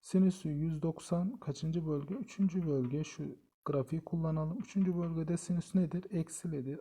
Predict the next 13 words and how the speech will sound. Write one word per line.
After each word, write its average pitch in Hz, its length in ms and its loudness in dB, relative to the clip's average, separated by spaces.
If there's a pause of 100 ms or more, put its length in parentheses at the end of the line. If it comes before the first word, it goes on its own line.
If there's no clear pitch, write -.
Attık - 380 -6
eksisini. 131 540 -4
Yüz 160 180 2
sekseni 165 480 -2
çıkarttık. - 560 -4
Sinüs - 400 -6
on 139 120 -2
oldu. 110 360 -2 (1040)
Ee, 131 680 6
sinüs 190 680 2
iki 180 240 0
yüz 175 180 8
altmış 180 760 4